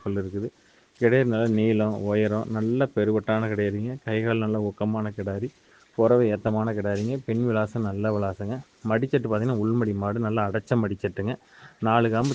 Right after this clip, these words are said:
தெளிவா இருக்குது. கறக்கறதுக்கு பூ மாதிரி இருக்குங்க. தம்பு நல்லா பெருந்தம்புங்க. கறந்துட்டா மடி சப்புன்னு வத்திடுதுங்க. சில மாட்டுக்கு வந்து சுரவை இருக்கும். ஆனா இந்த மாட்டுக்கு வந்து பால் சுரவை, மடி சுரவையே இல்லைங்க. மடி கறந்துட்டா மடி அப்படியே வத்தக்கறவை மாடு மாதிரி ஆயிடுது.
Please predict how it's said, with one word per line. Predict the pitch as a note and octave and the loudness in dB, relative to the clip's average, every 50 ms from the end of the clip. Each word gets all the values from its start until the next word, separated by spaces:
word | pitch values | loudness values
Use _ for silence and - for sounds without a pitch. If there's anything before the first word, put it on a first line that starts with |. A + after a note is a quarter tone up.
| - | 0
தெளிவா | - G#2+ G#2+ A2 G#2+ G#2 A#2 A#2 | 0 0 2 2 0 0 0 0
இருக்குது. | G#2+ G2 G#2 B2 C3 - | 0 0 -4 -6 -4 -2
கறக்கறதுக்கு | A#2 A2 A#2 A2 - A#2+ B2 B2+ B2+ - - | 0 0 0 0 0 0 0 0 -2 -6 -4
பூ | A2+ A2 A2+ | -2 -2 -2
மாதிரி | A2 G#2+ A2 A2+ A2 | 0 0 -2 -2 -2
இருக்குங்க. | G#2 G#2+ B2 C#3 - | -4 -4 -6 -6 -4
தம்பு | - G#2+ G#2+ A#2 B2+ A#2 | -4 -2 0 0 0 0
நல்லா | A2 G#2+ A#2 A2+ - | 0 0 -2 -2 -2
பெருந்தம்புங்க. | - G2+ G2 G#2+ A2+ G#2+ A2 G#2 G#2 G#2 F#2+ G2 A2 C3 - _ _ _ _ _ _ _ - | -2 -2 -2 -2 -2 -2 0 -2 -2 -2 -4 -4 -8 -8 -10 _ _ _ _ _ _ _ 0
கறந்துட்டா | A2+ A2+ C3 C#3 C3 B2+ C3 C#3+ | 0 2 2 0 -2 -2 0 0
மடி | C#3 A#2+ G#2+ G#2+ A2+ - | 0 2 0 0 -2 -2
சப்புன்னு | - G#2+ G2+ - _ A#2+ A#2+ A2+ | -2 -4 -4 -2 _ -2 0 0
வத்திடுதுங்க. | G#2 G2+ - G#2+ G#2 F#2+ G#2 A2 B2 C#3+ | 0 -2 -2 -4 -2 -2 -2 -6 -6 -4
சில | - - B2 B2 | -2 0 0 2
மாட்டுக்கு | B2 A#2+ B2 C3 C#3 B2+ | 2 2 0 0 2 0
வந்து | B2+ C3+ B2 - | 0 0 0 0
சுரவை | A2+ G#2+ A2+ A#2 A#2+ A#2 | 0 2 2 2 2 2
இருக்கும். | A2 G#2+ G#2 B2+ C3+ C3 | 0 -2 -4 -4 -6 -4
ஆனா | A#2+ A#2 A2+ | -4 -4 -2
இந்த | A2 G#2+ G#2+ | -2 -2 -2
மாட்டுக்கு | A2+ A#2 A2+ A2+ A2+ B2 | -2 -2 -2 -2 -4 -4
வந்து | B2+ B2+ A2 G#2 | -4 -6 -8 -4
பால் | - G#2+ A2 A2+ A2+ - | -2 0 0 0 -2 -2
சுரவை, | A2+ G#2+ G#2+ G#2+ G#2+ | -2 -2 -2 -2 -2
மடி | G#2+ G#2+ A2 A#2+ - | -2 -2 -2 -2 0
சுரவையே | - A2 G#2+ A2 A2 A2 A2 G#2+ | 0 0 0 0 0 2 0 0
இல்லைங்க. | G#2+ G#2 G2+ A2 - - _ _ _ _ - - _ _ _ | 0 0 -4 -6 -6 -10 _ _ _ _ -20 -20 _ _ _
மடி | A#2+ A2+ A#2 C3 B2+ G#2+ - | -2 0 2 2 0 2 2
கறந்துட்டா | A2+ A#2 B2 B2+ B2 A2 C#3+ D3 | 2 2 4 2 2 0 0 0
மடி | C3 A2+ A2 A#2+ | 0 2 2 0
அப்படியே | A2+ G#2+ A#2+ B2+ A#2+ A2+ G#2+ | 0 0 0 0 0 0 0
வத்தக்கறவை | G#2 G#2 G#2 - B2+ A#2 A#2+ A#2 A2 | -2 -2 -2 -2 -2 0 0 0 0
மாடு | A2 A2+ G#2 G#2+ | -2 -4 -4 -4
மாதிரி | G#2+ A2 A#2 A2+ G#2+ | -2 -2 -2 -2 -2
ஆயிடுது. | G2 G2+ G2 G#2+ C3 | -2 -4 -4 -6 -6